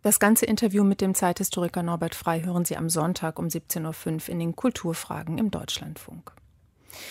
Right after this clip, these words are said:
Und auch das Deutsche Pennzentrum wendet sich heute mit einer Warnung an die Öffentlichkeit. Der Schriftstellerverband sieht immer mehr Druck auf die Meinungsfreiheit seitens des rechten Spektrums.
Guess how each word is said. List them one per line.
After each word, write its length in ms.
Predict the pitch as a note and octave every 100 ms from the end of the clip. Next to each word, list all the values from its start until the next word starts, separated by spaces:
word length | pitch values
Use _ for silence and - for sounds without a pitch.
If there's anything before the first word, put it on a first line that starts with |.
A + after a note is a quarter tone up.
| - - - -
Und 240 | A3+ A3+
auch 140 | A3 G#3
das 220 | A3 -
Deutsche 440 | G#3 G3 - F#3+
Pennzentrum 880 | - G#3+ C4 F4 - E3 E3 E3+ E3
wendet 260 | E3 E3+ -
sich 180 | F3 -
heute 220 | E3 E3
mit 220 | E3 -
einer 400 | E3+ E3+ E3 E3
Warnung 440 | D#3+ G#3+ G#3 F#3+
an 140 | F#3 F#3
die 160 | G3+
Öffentlichkeit. 840 | G#3 - D#3 D3 - - - - -
Der 80 | E3+
Schriftstellerverband 1000 | - G#3+ - - A3 A3+ A3 G#3 A3 A3+
sieht 240 | G3 F#3+
immer 260 | G3+ A3+ A#3
mehr 200 | F#3+ F#3
Druck 380 | - C#4+ - -
auf 120 | -
die 120 | F3+
Meinungsfreiheit 1040 | E3+ A3+ A3 E3+ - - D#3 D#3+ D#3 D3+ -
seitens 460 | E3 - E3+ -
des 240 | F3 - F3
rechten 320 | E3+ - F3+
Spektrums. 680 | - E3+ - - A#3+ -